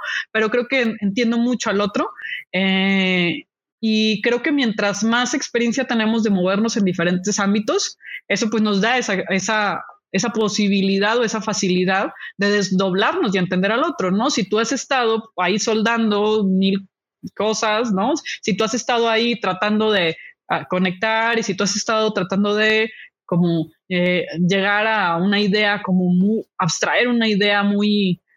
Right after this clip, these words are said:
de manera muy importante o crucial, ¿no? Efectiva.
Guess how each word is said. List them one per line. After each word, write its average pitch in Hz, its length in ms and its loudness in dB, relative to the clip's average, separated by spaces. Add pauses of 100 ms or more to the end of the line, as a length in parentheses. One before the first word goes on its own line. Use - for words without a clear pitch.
de 202 100 0
manera 208 340 2
muy 226 520 0
importante 202 720 0
o 180 80 0
crucial, 208 680 -2
¿no? 190 160 0
Efectiva. 226 560 -2